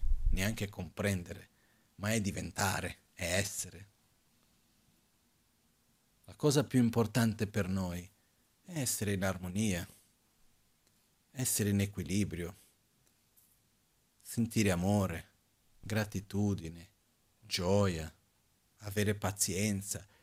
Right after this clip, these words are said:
vivere in armonia con noi stessi e con gli altri. Questa è la cosa più importante alla fine dei conti, no? Quindi, e per fare questo c'è un processo di conoscenza, esperienza,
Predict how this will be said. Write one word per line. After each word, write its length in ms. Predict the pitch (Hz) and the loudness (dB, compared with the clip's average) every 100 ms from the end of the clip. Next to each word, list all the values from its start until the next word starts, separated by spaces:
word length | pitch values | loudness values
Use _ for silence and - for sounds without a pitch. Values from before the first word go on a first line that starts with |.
| _ 95 | _ -10
vivere 500 | 98 170 180 131 120 | 2 4 4 2 0
in 260 | 117 110 113 | 0 0 2
armonia 640 | 110 107 104 131 135 107 | 2 2 2 4 4 2
con 200 | - 104 | -2 -4
noi 140 | 92 | -4
stessi 440 | 90 - 120 113 101 | -6 -4 -4 -2 -6
e 80 | 98 | -8
con 180 | 87 80 | -10 -8
gli 120 | 87 | -2
altri. 540 | 104 101 95 - 87 - | 0 0 -2 -12 -14 0
Questa 300 | 208 202 90 | 0 0 -2
è 20 | |
la 120 | 87 | -4
cosa 260 | 95 85 85 | -4 -4 -6
più 160 | - | -8
importante 680 | 87 - 82 - 90 - 92 | -10 -10 -18 -16 -18 -16 -18
alla 100 | 82 | -18
fine 280 | - 87 78 | -18 -18 -18
dei 140 | 80 | -20
conti, 360 | - 101 101 - | -20 -20 -20 -20
no? 160 | 95 120 _ _ _ _ _ _ _ _ _ _ _ | -20 -20 _ _ _ _ _ _ _ _ _ _ _
Quindi, 400 | - 175 110 82 _ _ _ _ _ - | -6 -4 -2 -6 _ _ _ _ _ -10
e 100 | 107 | 0
per 180 | 190 | 2
fare 280 | - 147 175 | 4 4 4
questo 320 | - 180 - | 4 2 2
c'è 160 | 233 208 | -2 -2
un 100 | 220 | -2
processo 760 | - 208 - 220 123 - 85 - | -2 -2 0 0 -2 -4 -8 -12
di 260 | 82 85 98 _ | -8 -6 -8 _
conoscenza, 1080 | - 87 85 - 139 123 117 - - 113 120 | -12 -10 -8 0 2 2 0 -6 -6 -6 -8
esperienza, 1120 | - - - 87 113 123 107 104 - 110 110 | -10 -10 -6 -2 2 2 0 -4 -10 -10 -12